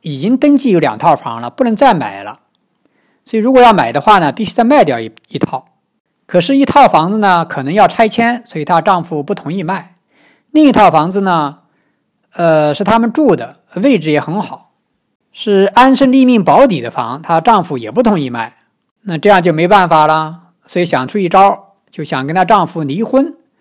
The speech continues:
假离婚。如果离婚之后啊，她独身就可以再买一套房，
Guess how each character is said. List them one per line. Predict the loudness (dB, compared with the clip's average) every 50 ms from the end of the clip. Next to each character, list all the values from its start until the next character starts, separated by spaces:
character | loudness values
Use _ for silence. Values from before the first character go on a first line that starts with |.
| _ _ _ _
假 | -6 -2 -2 -2 -2
离 | -4 -6 -6
婚。 | -4 -2 -2 -4 -4 -6 _ _ _ _ _ _ _ _
如 | _ -2 2
果 | 2 2
离 | 2 2 0
婚 | 0 0 2 2
之 | 2
后 | 2 4 4 4
啊， | 4 4 2 0
她 | -2 -2
独 | -2 -2 -4 -6 -2
身 | -2 0 -2 -2 -4 -6 _
就 | -6 -6 -4
可 | -4 -6 -4
以 |
再 | -2 -2 -2
买 | -2 -2 -6 -8
一 | -6
套 | -4 -4 -4
房， | -4 -4 -6 -6 -6 -8 -8 -10 _